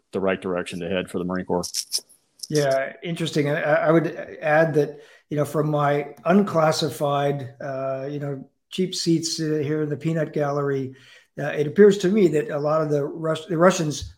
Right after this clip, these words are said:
Speaker 2: are firing a lot of missiles and, and, uh, you know, attra-, attack drones at things that are fixed in Ukraine, right? So you see them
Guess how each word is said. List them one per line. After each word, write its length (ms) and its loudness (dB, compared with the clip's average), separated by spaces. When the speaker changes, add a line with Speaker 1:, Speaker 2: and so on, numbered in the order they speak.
Speaker 2:
are 100 -6
firing 360 0
a 60 0
lot 160 4
of 40 -2
missiles 460 -2
and, 260 -4
and, 320 -10
uh, 240 -4
you 120 -10
know, 100 -8
attra-, 380 -4
attack 480 -6
drones 680 2
at 200 -10
things 240 6
that 100 2
are 140 0
fixed 680 -4
in 160 -6
Ukraine, 540 -6
right? 240 -6
So 140 -2
you 100 -2
see 160 -4
them 320 -2